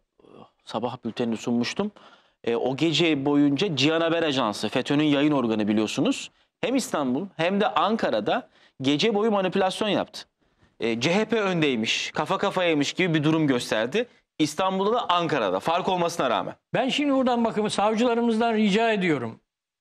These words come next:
Speaker 2: fetö ile mücadele ediliyor değil mi? Bu otuz Mart yerel seçimlerinde şimdi yazışmalar çıkıyor ortaya.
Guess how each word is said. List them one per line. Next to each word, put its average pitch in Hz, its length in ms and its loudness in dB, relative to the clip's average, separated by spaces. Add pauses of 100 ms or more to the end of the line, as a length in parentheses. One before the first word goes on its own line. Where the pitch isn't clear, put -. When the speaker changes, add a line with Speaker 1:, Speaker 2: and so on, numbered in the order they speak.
(320)
Speaker 2:
fetö 196 360 -2
ile 202 120 0
mücadele 185 520 2
ediliyor 127 420 0
değil 254 220 2
mi? 135 280 0 (640)
Bu 262 140 0
otuz 320 240 0
Mart 233 280 2
yerel 220 260 2
seçimlerinde 156 720 0
şimdi 190 260 2
yazışmalar 185 600 2
çıkıyor - 360 0
ortaya. 120 480 -2